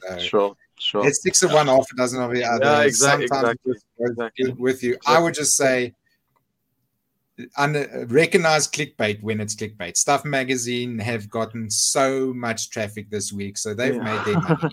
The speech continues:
Speaker 2: <laughs>
Speaker 1: That's all it
Speaker 2: But,
Speaker 1: was <laughs> about.
Speaker 2: but,
Speaker 1: Make your
Speaker 2: but,
Speaker 1: advertiser money.
Speaker 2: yeah, yeah, but, but Daniel, like, you know, we've gone about the,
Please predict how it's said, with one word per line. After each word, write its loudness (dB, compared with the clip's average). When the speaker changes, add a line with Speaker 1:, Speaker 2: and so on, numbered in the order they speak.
Speaker 2:
<laughs> -20
Speaker 1:
That's -8
all -2
it -2
Speaker 2:
But, 2
Speaker 1:
was 2
<laughs> -
about. -8
Speaker 2:
but, -2
Speaker 1:
Make -4
your 0
Speaker 2:
but, 10
Speaker 1:
advertiser 2
money. -12
Speaker 2:
yeah, 4
yeah, 6
but, 8
but 6
Daniel, 10
like, 10
you 2
know, 10
we've 8
gone 10
about 8
the, 6